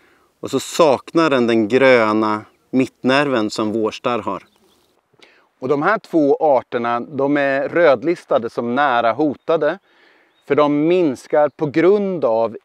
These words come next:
igenväxning, övergödning och också kanske att det är för mycket bete över hela betesäsongen. Och de växer ofta där också backsippor blommar. Så att, eh, det är lite tips. Gå ut och leta efter de här.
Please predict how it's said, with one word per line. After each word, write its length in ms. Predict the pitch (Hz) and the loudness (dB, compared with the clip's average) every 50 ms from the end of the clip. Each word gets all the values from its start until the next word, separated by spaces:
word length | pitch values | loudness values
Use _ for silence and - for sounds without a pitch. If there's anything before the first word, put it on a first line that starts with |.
| _ _ | _ _
igenväxning, 1300 | - 160 135 147 175 175 160 139 123 123 120 117 113 - - - - _ 131 120 110 107 107 104 98 - _ _ _ _ _ _ _ _ _ | -8 -2 0 2 2 2 2 0 0 0 0 -2 -2 -4 -12 -20 -12 _ -6 -6 -4 -6 -6 -8 -10 -14 _ _ _ _ _ _ _ _ _
övergödning 1300 | 180 180 175 160 143 123 120 127 120 123 143 151 170 170 170 143 127 123 123 117 113 110 110 110 107 113 - _ | 0 2 4 4 4 2 0 -2 0 0 2 2 2 2 0 -2 -4 -6 -6 -6 -6 -6 -6 -8 -10 -12 -16 _
och 360 | - 143 139 - _ - - | -6 -6 -6 -6 _ -8 -6
också 320 | 185 151 - - - 160 147 | -6 -6 -6 -4 -4 -2 -2
kanske 600 | - 165 160 147 - - 170 160 156 151 151 - - - | 0 -2 -2 -2 0 0 2 2 2 0 -2 -4 -6 -6
att 180 | - 147 - | -6 -6 -2
det 140 | - 185 160 | 0 2 2
är 60 | 139 | 2
för 160 | 131 - 165 165 | 2 0 -4 -4
mycket 600 | 165 160 147 - _ _ 147 143 135 135 127 - _ _ _ _ | -2 -2 -2 -4 _ _ -2 0 0 0 -2 -4 _ _ _ _
bete 520 | _ 120 180 196 190 165 127 - _ - 165 | _ 0 0 2 2 0 0 -2 _ -2 0
över 200 | 156 139 147 147 | 0 0 0 -2
hela 320 | 165 170 156 127 123 123 | 0 -2 0 0 0 0
betesäsongen. 1080 | 123 165 175 165 131 - - 147 - - 123 - - 208 214 214 202 185 135 107 104 98 - _ _ | 0 0 -2 -2 -2 -4 -6 -8 -10 -10 -16 -8 -4 -4 -2 -2 -4 -6 -8 -8 -10 -10 -14 _ _
Och 240 | _ _ _ - 143 | _ _ _ -2 0
de 140 | 170 170 160 | 0 2 2
växer 360 | 247 - - - - 202 175 | 2 0 0 -2 0 0 2
ofta 380 | 165 147 - _ 143 131 127 123 - | 2 0 -2 _ 0 0 0 0 -4
där 540 | - 233 139 143 139 135 135 131 131 - - | -12 -4 0 0 2 2 2 2 0 0 -2
också 280 | 165 - - - 151 131 | -6 -6 -4 -6 -6 -6
backsippor 800 | 104 - 190 185 - - - - - 247 254 - _ - 139 120 | -2 -4 -4 -4 -4 -14 -20 -12 -10 -10 -10 -8 _ -2 -2 -2
blommar. 460 | 107 117 131 120 98 92 90 90 82 | 0 -2 -4 -4 -4 -6 -8 -10 -10
Så 140 | - - 131 | -6 -6 -6
att, 140 | - - - | -6 -2 -2
eh, 140 | 139 123 | 0 0
det 160 | 123 120 120 147 | 0 0 0 0
är 40 | |
lite 260 | 160 160 - - 175 156 | -2 -2 -4 -6 -8 -8
tips. 500 | - - 220 - - - - - - _ _ _ _ _ _ _ _ | -6 -10 -10 -10 -10 -18 -20 -20 -20 _ _ _ _ _ _ _ _
Gå 140 | - 147 160 | -4 -2 -2
ut 120 | - - | -2 -2
och 60 | 180 | -2
leta 340 | 180 190 180 147 - - 208 | 0 0 -2 -2 -2 -2 -4
efter 180 | 190 - - 160 | -4 -2 -4 -4
de 140 | 160 135 | -4 -4
här. 200 | 117 104 82 67 | -4 -6 -6 -8